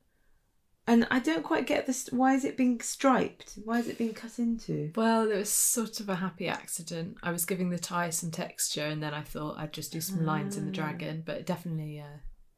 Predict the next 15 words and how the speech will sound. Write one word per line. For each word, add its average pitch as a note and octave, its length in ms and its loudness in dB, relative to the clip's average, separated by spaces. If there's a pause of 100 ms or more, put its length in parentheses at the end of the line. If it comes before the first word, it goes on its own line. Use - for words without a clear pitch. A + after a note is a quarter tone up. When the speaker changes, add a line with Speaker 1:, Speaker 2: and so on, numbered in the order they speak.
(120)
Speaker 2:
didn't D#3 200 -4
help. D#3+ 260 -4 (380)
<laughs> - 400 0
Speaker 1:
I, A#3+ 560 6
I A#3 120 4
like B3+ 200 6
the C4+ 60 4
different B3 360 2
l-, G#3 260 2
levels. G3 840 4 (500)
I G3+ 60 -6
like G#3+ 280 -4
that A3+ 180 0
this G3+ 160 -2
bit's - 640 -8